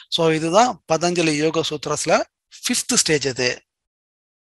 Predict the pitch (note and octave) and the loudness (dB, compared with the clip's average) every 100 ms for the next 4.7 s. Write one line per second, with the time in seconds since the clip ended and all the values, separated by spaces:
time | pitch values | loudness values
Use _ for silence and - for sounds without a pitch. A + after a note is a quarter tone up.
0 | _ _ _ - - - - C4+ G#3 F#3 | _ _ _ -20 -16 -10 0 2 4 6
1 | F#3+ A3 A#3 G#3+ A3+ F#3+ F3+ F#3 E3+ E3+ | 6 8 6 6 4 4 2 2 2 2
2 | C4+ G#3 F3 F3 A3 E3+ G3 F#3+ E3 E3+ | 0 2 2 2 2 2 2 0 4 4
3 | E3+ D3 D#3+ B3+ - - - F3 F#3+ G3+ | 4 2 2 0 -4 -10 0 4 6 6
4 | F#3 D#3 D3+ D3 D3 D3+ | 6 4 2 -2 -2 -2